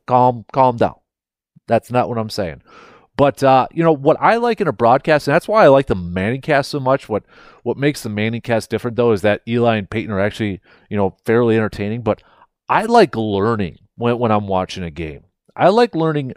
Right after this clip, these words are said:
new stuff. And what, you know, and Tirico, you could tell, set up Drew Brees quite a bit, you know, like, teed him up for some easy stuff, teed him up to, you know, get something out of him, which as a, as a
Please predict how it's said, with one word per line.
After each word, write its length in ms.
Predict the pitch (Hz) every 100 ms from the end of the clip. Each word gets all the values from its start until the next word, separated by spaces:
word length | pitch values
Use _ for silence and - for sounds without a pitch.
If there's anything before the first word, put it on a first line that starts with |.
| -
new 380 | 98 101 117
stuff. 460 | 131 - 104 87 -
And 160 | 107 113
what, 240 | 131 - _ - - _
you 80 | 143
know, 80 | 151
and 140 | 156
Tirico, 420 | - 226 233 240
you 80 | 185
could 160 | 190 208
tell, 360 | 180 170 185 - _ _
set 340 | - - 156 135
up 180 | 139
Drew 180 | - 131
Brees 300 | 123 135 131
quite 280 | - 120 131
a 40 |
bit, 320 | 131 113 110 - _ -
you 140 | 123
know, 160 | 113 113
like, 280 | 110 113 _
teed 200 | - 139
him 140 | 135
up 160 | 127 127
for 120 | 143
some 180 | 123 127
easy 260 | 101 117 123
stuff, 340 | - 110 117
teed 220 | - 143 131
him 100 | 120
up 160 | 123
to, 240 | - 127 - - - _
you 100 | 123
know, 140 | 123
get 240 | 117 107 -
something 380 | - 139 131 123
out 240 | 110 110
of 100 | 117
him, 140 | 135
which 260 | 127 123 - - - _
as 160 | 131 120
a, 160 | 131 -
as 160 | 131
a 180 | 127 117